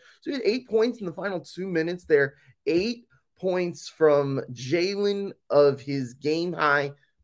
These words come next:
twenty-three. Uh, twenty-three for Jalen, twenty-three on the other side for P J Washington. Uh, Terry Rozier and LaMelo Ball, twenty-one points for Rozier, nineteen for LaMelo Ball.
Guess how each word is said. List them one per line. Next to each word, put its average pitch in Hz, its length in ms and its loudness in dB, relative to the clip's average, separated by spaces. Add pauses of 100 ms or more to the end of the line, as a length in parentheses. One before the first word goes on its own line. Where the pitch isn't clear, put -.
twenty-three. 151 800 -4 (340)
Uh, - 400 -2
twenty-three 165 560 -2
for 160 220 -2
Jalen, 160 580 2 (220)
twenty-three 180 580 -2
on 160 140 4
the 160 100 4
other 156 160 12
side 143 320 2
for 135 80 -10
P 139 160 -8
J 127 160 0
Washington. 131 800 -4 (340)
Uh, - 380 -2
Terry 170 300 6
Rozier 151 720 6
and 139 280 0
LaMelo 139 480 4
Ball, 135 380 2 (180)
twenty-one 156 600 0
points 147 280 -2
for 139 160 -6
Rozier, 135 480 0
nineteen 143 640 -2 (280)
for 143 120 2
LaMelo 139 440 2
Ball. 131 400 0